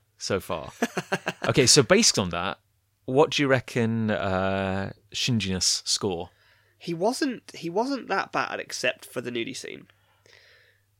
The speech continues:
Speaker 2: He seemed
Speaker 1: Yeah.
Speaker 2: collected as a human other than that moment. Um, and aside from the, uh,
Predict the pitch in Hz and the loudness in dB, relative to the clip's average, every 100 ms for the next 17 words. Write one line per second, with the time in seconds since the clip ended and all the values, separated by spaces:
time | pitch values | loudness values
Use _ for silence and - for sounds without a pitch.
0 | _ _ _ _ _ 139 151 - 190 202 | _ _ _ _ _ -4 -2 2 6 8
1 | 180 120 98 165 185 - 131 117 110 123 | 8 6 6 6 4 0 -6 -4 -6 -6
2 | - 139 110 101 127 127 117 117 117 123 | -4 -2 -2 -2 -2 -4 -6 -6 -4 -2
3 | 117 - 57 - - - _ _ - 123 | -4 -4 -12 -16 -18 -20 _ _ 0 2
4 | 120 120 117 - 131 131 127 - _ _ | 2 0 -6 0 2 2 -2 -12 _ _
5 | - 147 214 208 190 - 170 143 - 139 | -4 4 8 8 8 6 4 4 -2 0
6 | 135 127 - - _ _ _ | 2 0 -4 -12 _ _ _